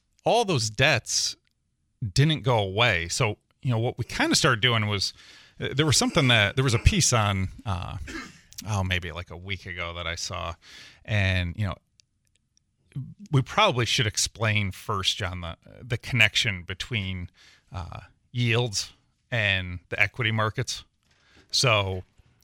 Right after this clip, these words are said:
you know, a lot of kind of the jitters with the market, people were saying it's because, um, you know, the bond market or the treasury market, those rates were starting to go up, which a lot of people ultimately will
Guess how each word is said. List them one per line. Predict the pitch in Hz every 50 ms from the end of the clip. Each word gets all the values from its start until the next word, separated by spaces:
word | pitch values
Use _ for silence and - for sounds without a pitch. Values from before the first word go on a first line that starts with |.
| _ _ _ _ _ _ _ - -
you | 170 135
know, | 127 110
a | 117 127
lot | 127 135 131 127 120 135 131 135 135 135
of | 135 120 110 98 - - - - _ _
kind | - - 117 113
of | 104 92 95 -
the | - 110
jitters | 95 - - 127 117 110 120 117 110 104 -
with | 113 95
the | 95 101
market, | 101 107 110 107 - - 113 98 - -
people | - 127 117 - 110 107
were | 101 101 92 92
saying | - - 113 107 101 98 95 92 - - - - - - _ -
it's | 147 - -
because, | - 117 104 - - 127 107 101 92 87 - - - - - - _ _ _
um, | 113 95 78 - - - 98 - - _ _ _ _ _ _
you | 123 107
know, | 95
the | 95
bond | 92 - 127 120 123 120 110
market | 101 98 98 92 - 117 110 - 110
or | 107 98
the | 101 87
treasury | - - 120 110 98 107 101
market, | 101 95 95 - 110 - -
those | - 117 110 107 98 -
rates | 110 101 110 110 113 - 101 -
were | - 107 98
starting | - - - 110 101 98 95 92
to | - -
go | - 92 90 -
up, | - 131 107 92 - - - - - _ _ - - - - - _ -
which | - 120 104 - - - - - - - _ _ _ _ _ _ _ _ -
a | 113
lot | 113 101 104
of | 101
people | - 127 98 98 -
ultimately | 107 110 104 - - 107 98 - - 98 95 92
will | 92 87 92 95 95 92 92 92 90 90 90 85